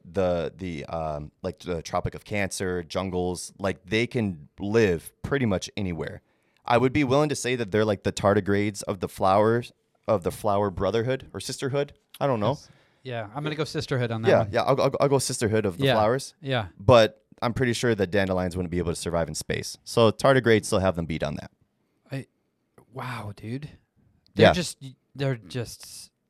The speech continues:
Speaker 2: indestructible.
Speaker 1: Uh-huh.
Speaker 2: Wow, they're just survivors.
Speaker 1: Does anything else, like, indestructible as a dandelion kinda come to mind?
Speaker 2: Cockroach?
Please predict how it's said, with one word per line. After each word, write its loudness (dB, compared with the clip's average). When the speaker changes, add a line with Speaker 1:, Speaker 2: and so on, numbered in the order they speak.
Speaker 2:
indestructible. -10
Speaker 1:
Uh-huh. 4
Speaker 2:
Wow, -6
they're -12
just -14
survivors. -8
Speaker 1:
Does 4
anything 4
else, 8
like, 2
indestructible 0
as 0
a -4
dandelion -2
kinda -6
come -8
to -6
mind? -4
Speaker 2:
Cockroach? -4